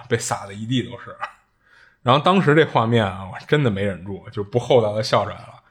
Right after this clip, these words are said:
然后这托尼啊，这小心谨慎了一路，就包括迈克尔中间要吐，他都没撒出来一滴的。结果这会儿一按门铃，吓了自己一跳，全撒了。然后就看这个迈克尔啊，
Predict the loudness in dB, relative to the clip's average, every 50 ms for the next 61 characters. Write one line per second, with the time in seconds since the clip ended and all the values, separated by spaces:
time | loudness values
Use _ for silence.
0 | _ _ -20 -20 -20 -20 _ _ 4 4 6 6 6 2 2 4 6 6 6 6
1 | 6 4 6 6 6 4 2 0 -2 0 0 0 0 0 0 0 0 2 4 2
2 | 2 2 2 -2 2 2 4 4 4 4 4 4 4 4 4 2 0 -8 -8 -6
3 | -6 -2 4 4 4 4 4 2 0 2 2 0 0 0 -2 -4 -6 -4 -2 0
4 | 2 2 4 4 4 2 0 0 0 2 2 2 0 -4 -12 _ _ _ _ _
5 | _ _ -2 0 0 0 0 0 -2 -2 -2 -4 -4 -4 -6 -4 -4 -4 -6 -8
6 | -10 -14 -16 -16 -16 -18 -20 -20 _ _ _ _ _ _ 4 6 6 6 8 6
7 | 4 4 4 0 -2 2 4 4 4 4 4 4 4 4 4 4 4 4 4 2
8 | 2 0 -2 0 0 0 0 0 -2 -2 -2 -6 -2 0 0 0 0 -6 -8 -6
9 | -4 -6 -6 -6 -12 -20 -20 _ _ _ _ _ _ _ _ _ _ _ _ _
10 | _ _ _ _ _ _ _ _ _ -20 _ _ _ _ -2 2 2 4 4 4
11 | 4 4 2 2 2 2 4 2 2 2 0 0 -2 -2 -4 -4 -8 -14 -16 -18